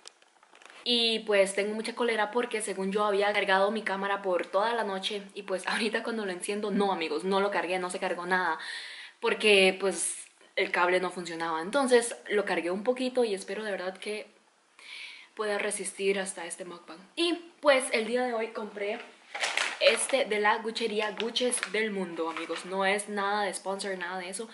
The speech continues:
pero pues me pareció súper... Bueno, en realidad tengo algo que decirles, pero mejor comamos porque me estoy muriendo del hambre. Bueno, entonces aquí tenemos, como vieron, el de mi hermano. Este se llama el Gringo... Gringolandia o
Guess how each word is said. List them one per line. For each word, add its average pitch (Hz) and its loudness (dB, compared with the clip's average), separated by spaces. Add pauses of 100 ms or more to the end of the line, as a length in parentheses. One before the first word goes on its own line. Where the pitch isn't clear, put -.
(540)
pero 214 10
pues 208 8
me 214 2
pareció 202 4
súper... 220 0 (480)
Bueno, 202 -6
en 165 -6
realidad 170 -2 (840)
tengo 208 -4
algo 202 -2
que 208 -6
decirles, 170 -6 (420)
pero 170 -8
mejor 175 -6
comamos 208 -6
porque 196 -8
me 180 -10
estoy 180 -8
muriendo 180 -10
del 165 -8
hambre. 170 -8 (340)
Bueno, 208 2
entonces 202 -2
aquí 254 0
tenemos, 247 2
como 208 -6
vieron, 202 -2
el 202 -4
de 185 -2
mi 175 -6
hermano. 202 -6 (260)
Este 220 -8
se 240 -2
llama 202 -2
el 226 -2 (100)
Gringo... 254 2 (720)
Gringolandia 190 -2
o 156 -8